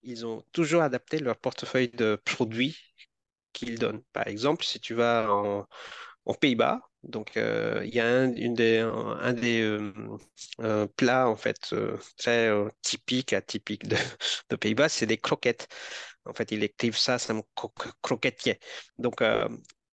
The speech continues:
et quand tu vas au, chez McDonald's, en, uniquement, tu vas le trouver en Pays-Bas, dans les McDo, euh, c'est, euh,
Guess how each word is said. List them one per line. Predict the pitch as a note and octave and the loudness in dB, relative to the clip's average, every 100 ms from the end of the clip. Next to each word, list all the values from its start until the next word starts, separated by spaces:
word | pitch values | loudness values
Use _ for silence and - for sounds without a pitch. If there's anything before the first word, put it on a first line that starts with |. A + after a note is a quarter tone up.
| _ G#2+ | _ -18
et | |
quand | - C3+ | -6 -6
tu | - | 0
vas | D#3+ D#3 | 4 4
au, | C3 A2+ | 4 -2
chez | - - G#2+ | -4 -10 -8
McDonald's, | G#2 A2 E3 F3 D3+ - | -4 0 4 4 2 0
en, | A2+ G#2 G2 G#2 G#2 - - _ - | 0 -2 -2 -4 -6 -10 -20 _ 0
uniquement, | C#3+ D#3+ - D#3+ D#3+ | 4 4 4 2 2
tu | B2 | 2
vas | A#2 | 2
le | A2 | 0
trouver | - A#2+ B2 | -2 0 2
en | |
Pays-Bas, | - B2+ B2+ G#2 C#3 D#3+ _ | 2 0 2 2 2 -2 _
dans | - | -6
les | G#2+ | -2
McDo, | G#2+ G#2+ B2+ F3 - | 0 4 4 2 0
euh, | - - | -2 -2
c'est, | - A#2 A#2+ A#2 | 0 4 4 4
euh, | G#2+ G#2+ | 2 0